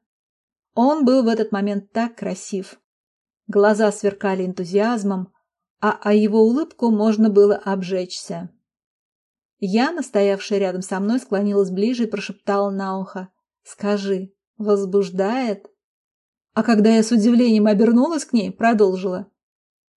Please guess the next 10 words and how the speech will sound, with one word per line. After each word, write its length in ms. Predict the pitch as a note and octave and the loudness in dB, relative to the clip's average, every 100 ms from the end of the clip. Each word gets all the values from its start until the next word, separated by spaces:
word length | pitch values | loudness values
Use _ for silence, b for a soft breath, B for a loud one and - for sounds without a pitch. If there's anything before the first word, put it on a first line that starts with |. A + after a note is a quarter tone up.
| _ | _
"Когда 360 | - B3+ A#3 C4+ | -4 0 4 4
мужик 380 | C4+ C#4+ C4+ C#4+ | 4 2 0 0
горит 560 | A3 F#3+ C#4 D#4 G3+ - | 0 2 2 2 -2 -6
своим 420 | - G#3+ G#3+ A3+ | -2 2 4 4
делом", 540 | G#3+ G#3+ F#3 F3+ F#3+ _ - | 6 4 2 -4 -10 _ -8
и 100 | D#4 | -8
подмигнула 840 | - - D4+ D#4 E4 D#4+ B3+ F#3 | -6 -4 -4 -4 -6 0 2 2
мне, 220 | F#3 F#3 | -2 -6
зараза 540 | F#3+ B3+ D4 C4 G3 - | -2 0 2 2 0 -2
такая. 640 | A#3 A#3 G#3+ F3+ F#3+ F#3+ | -6 -4 -6 -6 -8 -12